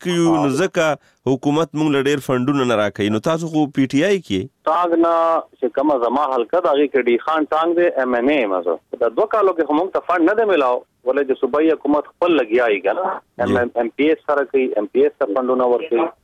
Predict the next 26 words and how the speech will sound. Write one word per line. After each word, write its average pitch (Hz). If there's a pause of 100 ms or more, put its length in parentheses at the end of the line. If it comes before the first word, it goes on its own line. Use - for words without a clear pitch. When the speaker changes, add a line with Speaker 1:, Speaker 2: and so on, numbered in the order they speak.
(140)
Speaker 2:
اپوزیشن 160 (340)
او 107 (600)
چې 104 (140)
کوم 123
دا 110 (680)
حکومتي 123
ایم 127
پی 123
ایس 104
دي، 110
دې 139
ټولو 170 (100)
ته 151
یو 170 (100)
برابر 107
فنډ 104
میلاو. 90 (260)
دویم 208
چې 175
کوم 165 (100)
ټانک 196
والا 175
مسله 180
ده، 170 (120)
هغه 143 (100)
ډېره 175